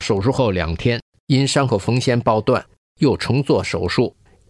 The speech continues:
这时发现呢，他的癌细胞已经扩散了，病情进一步恶化。这下医生也表示无能为力了，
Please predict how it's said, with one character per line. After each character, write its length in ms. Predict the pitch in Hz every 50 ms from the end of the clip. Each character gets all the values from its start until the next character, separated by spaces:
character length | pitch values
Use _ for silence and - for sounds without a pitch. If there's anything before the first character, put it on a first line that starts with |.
| _ _ _ _ _ _ _ _ _ _ _ _ -
这 220 | - - 139 110 90
时 200 | - - 104 101
发 180 | - 110 107
现 240 | 117 - 135 117 98
呢， 140 | 85 82 - - _ _ _ _ _
他 120 | - - 123
的 60 | 120
癌 200 | - - 101 110
细 180 | 110 - - 123
胞 240 | 107 - 120 120 -
已 140 | - 107 92
经 140 | 80 90 98
扩 240 | - - - 113 113
散 240 | - 135 120 98
了， 100 | 85 69 - _ _ _ _ _ _ _ _ _ _ _
病 200 | - 139 127 104
情 280 | 92 - - 110 127 135
进 180 | - - 151 117
一 80 | 90
步 200 | - - 87 92
恶 200 | 90 98 104 98
化。 260 | - - 123 107 - - _ _ _ _ _ _ _ _ _ _ _ _ _ _ _ _ _ _ _
这 200 | - 147 117 90
下 260 | 85 - 107 85 - - _ _ _ _ -
医 180 | 160 151 147
生 160 | 139 - 151 143
也 100 | 135 117
表 200 | - - 165 180
示 260 | - - 120 - - _ -
无 180 | 139 113 123 143
能 180 | 143 139 131
为 160 | 117 110 107 110
力 200 | 107 113 104 92
了， 180 | 90 78 -